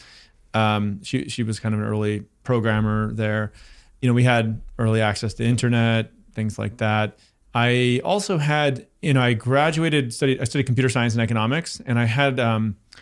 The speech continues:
enough, uh, it, it, this was a very important thing. I was not afraid to go try starting companies because I knew that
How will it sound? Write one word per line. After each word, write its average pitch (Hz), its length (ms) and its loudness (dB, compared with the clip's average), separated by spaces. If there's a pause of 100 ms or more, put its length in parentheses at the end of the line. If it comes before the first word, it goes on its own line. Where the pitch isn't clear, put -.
(580)
enough, 143 560 0 (920)
uh, 180 140 -12 (100)
it, 196 360 -8
it, 226 120 -6
this 180 140 4
was 185 140 4
a 156 40 4
very 156 160 2
important 127 360 2
thing. 110 340 -2
I 127 80 0
was 131 160 2
not 214 140 2
afraid 147 360 2
to 139 60 2
go 131 140 2
try 120 560 2
starting 131 340 -2
companies 160 540 -4
because 127 260 -2
I 120 140 2
knew 135 460 2
that 117 340 0